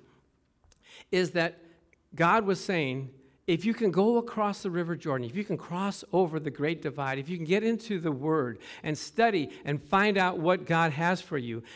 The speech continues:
and then you open up your spiritual eyes to see what God has for you and what He wants you to do, you shall attain it. You shall receive it." You gotta press, baby.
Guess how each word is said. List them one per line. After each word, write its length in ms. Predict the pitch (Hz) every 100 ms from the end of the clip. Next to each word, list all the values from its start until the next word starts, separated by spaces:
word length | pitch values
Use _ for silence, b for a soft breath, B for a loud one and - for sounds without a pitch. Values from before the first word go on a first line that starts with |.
| -
and 120 | 175
then 120 | 196
you 100 | 196
open 360 | 247 294 277 269
up 120 | 262
your 100 | 226
spiritual 460 | - 254 247 247 254
eyes 320 | 226 226 220
to 80 | 175
see 420 | - 240 233 233 B B
what 240 | 165 208
God 280 | 185 214 220
has 360 | 185 220 262 233
for 180 | - 220
you 440 | 214 240 254 269 B -
and 140 | 170
what 160 | 190 208
He 360 | 226 233 233 -
wants 380 | 175 220 240 247
you 80 | 226
to 140 | -
do, 480 | 170 247 294 311 302 B B -
you 340 | 196 302 320
shall 480 | 247 - 247 247 262
attain 440 | 185 175 240 285
it. 80 | 262
You 160 | 214 247
shall 300 | 254 247 247
receive 560 | 233 196 - 311 330
it." 180 | 202 117 - - - _ b b
You 140 | 233
gotta 240 | 269 302 285
press, 680 | - - 294 339 247 - - b b b
baby. 460 | 208 240 269 285